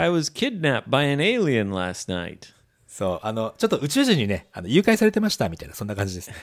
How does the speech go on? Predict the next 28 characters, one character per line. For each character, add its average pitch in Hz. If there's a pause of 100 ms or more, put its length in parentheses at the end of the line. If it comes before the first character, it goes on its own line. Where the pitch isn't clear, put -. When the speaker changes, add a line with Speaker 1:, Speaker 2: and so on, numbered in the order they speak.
(120)
Speaker 1:
<laughs> -
Yeah, 143 (400)
that's -
funny. -
Speaker 2:
ま 160
あ、 -
そ -
れ 240
も 311
ダ 180
ム 220
だ 117
な、 98
随 78
分 67
な。 85
Speaker 1:
I 240
mean, 226 (320)
eh. 233 (100)
Speaker 2:
う 127
ん。 90 (480)
Speaker 1:
Uh, 143
he 175
wants 160
a 120
kind 117
of 101
cool 127